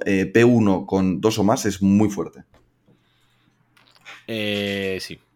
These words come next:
Speaker 2: Eh, sí.
Speaker 1: Me gusta mucho porque,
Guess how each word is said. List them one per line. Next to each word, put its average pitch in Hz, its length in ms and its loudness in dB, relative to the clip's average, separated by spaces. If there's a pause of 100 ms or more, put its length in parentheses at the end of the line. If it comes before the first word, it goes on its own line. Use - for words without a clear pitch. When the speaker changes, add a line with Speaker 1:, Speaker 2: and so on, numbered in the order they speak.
(840)
Speaker 2:
Eh, 95 240 -8
sí. - 160 -16 (1160)
Speaker 1:
Me 123 100 4
gusta 180 220 2
mucho 196 280 2
porque, 127 460 0